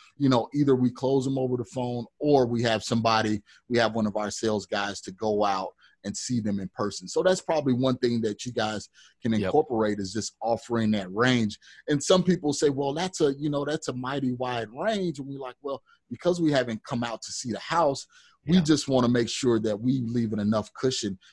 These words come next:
Speaker 1: you know, for any incidentals or anything like that."
Speaker 2: Sure.
Speaker 1: So
Speaker 2: Yep.
Speaker 1: it's been working. It's, it works great.
Speaker 2: That's
Speaker 1: Actually,
Speaker 2: smart.
Speaker 1: I've been,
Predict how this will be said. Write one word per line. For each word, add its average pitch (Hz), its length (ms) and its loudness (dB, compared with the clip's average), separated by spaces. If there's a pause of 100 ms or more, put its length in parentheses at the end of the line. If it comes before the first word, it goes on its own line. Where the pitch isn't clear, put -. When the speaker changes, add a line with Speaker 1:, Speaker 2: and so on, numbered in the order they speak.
Speaker 1:
you 123 100 -2
know, 113 140 2
for 113 160 -2
any 117 220 0
incidentals 107 680 -2
or 104 140 0
anything 107 420 -2
like 95 260 -8
that." 107 220 -2
Speaker 2:
Sure. 95 80 -6
Speaker 1:
So 104 320 0 (360)
Speaker 2:
Yep. 165 100 4
Speaker 1:
it's 170 120 2
been 156 240 4
working. 143 440 2 (100)
It's, 123 320 -4
it 123 160 0 (180)
works 131 320 0
great. 117 520 0
Speaker 2:
That's 123 100 -2
Speaker 1:
Actually, 117 280 -2
Speaker 2:
smart. 120 100 2
Speaker 1:
I've 117 100 -2
been, 113 280 0